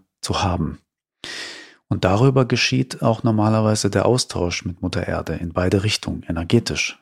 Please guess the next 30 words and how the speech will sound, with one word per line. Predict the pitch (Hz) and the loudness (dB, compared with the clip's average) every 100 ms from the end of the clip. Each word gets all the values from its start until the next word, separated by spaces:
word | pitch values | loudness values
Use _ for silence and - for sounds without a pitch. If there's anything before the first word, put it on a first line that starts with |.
| - | -4
ja. | 101 - _ - - - - - - _ _ _ | -4 -6 _ -14 -14 -16 -20 -20 -20 _ _ _
Und | - 98 92 | 0 2 4
darüber | 95 104 117 113 | 4 4 4 4
geben | 113 113 117 | 4 4 4
wir | 104 | 2
auch | 104 - | 2 2
unbrauchbare | 131 120 117 117 - 104 104 107 | 0 2 0 0 2 0 2 2
Energien | 101 101 98 98 - | 2 0 2 0 0
ab, | - - - _ _ | -2 -4 -20 _ _
normalerweise, | - 85 87 85 80 76 73 - 82 _ | -2 0 2 0 0 -2 -2 -6 -12 _
was | 87 104 | -2 0
ich | |
vorhin | - 110 | 2 2
erklärt | 98 - 123 - | 2 0 0 0
habe, | 90 82 | -6 -6
ne? | 101 127 _ _ _ - - _ | -6 -6 _ _ _ -20 -20 _
Und | - 92 | -2 0
von | 95 90 | -2 0
da | 101 123 160 | 2 4 4
bekommen | 139 - - 143 147 113 | 2 -2 0 2 4 2
wir | 101 | 2
dann | 92 92 | 0 -2
auch | - - | -4 -4
frische, | - - 131 117 | -4 0 2 4
lebendige | 98 98 104 104 101 98 | 2 2 2 2 0 0
Energie | 95 90 92 - | 0 -2 -6 -6
zurück | - - 151 - | -2 0 -2 -4
von | - 113 | -2 0
Mutter | 110 110 113 | 2 0 0
Erde. | 117 104 | 0 -4